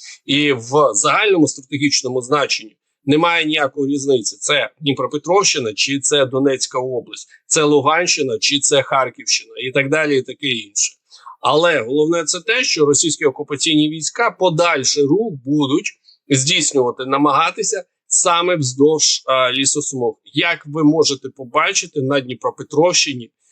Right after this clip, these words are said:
це фактично, ну, така собі шахове поле. І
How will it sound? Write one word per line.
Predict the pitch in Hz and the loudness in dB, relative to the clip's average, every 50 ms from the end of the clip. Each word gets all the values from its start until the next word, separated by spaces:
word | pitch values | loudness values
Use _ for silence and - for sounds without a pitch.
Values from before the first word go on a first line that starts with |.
| _ _ _ | _ _ _
це | - - - - 180 175 180 170 - | -2 -2 0 2 2 2 0 -2 -2
фактично, | - 156 139 - _ 135 - - 160 165 151 - - - 151 147 143 139 135 131 127 135 | -2 -2 -2 -2 _ _ -2 0 0 0 2 0 0 2 4 4 4 4 4 2 0 0
ну, | 165 190 185 - | -2 -2 -2 -4
така | 151 - - 156 139 | -6 -4 -4 -4 -4
собі | - - 143 117 123 117 | -4 -6 -8 -8 -4 -2
шахове | - - - 160 156 - - 143 139 135 131 _ _ _ _ _ _ - - | -2 0 0 0 0 0 -2 -2 0 0 -4 _ _ _ _ _ _ -2 2
поле. | 175 180 165 143 123 120 120 113 110 _ _ _ _ _ - | 4 4 6 4 4 2 0 -2 -4 _ _ _ _ _ -4
І | - 143 151 151 147 151 143 135 131 | -2 2 2 2 2 2 2 0 0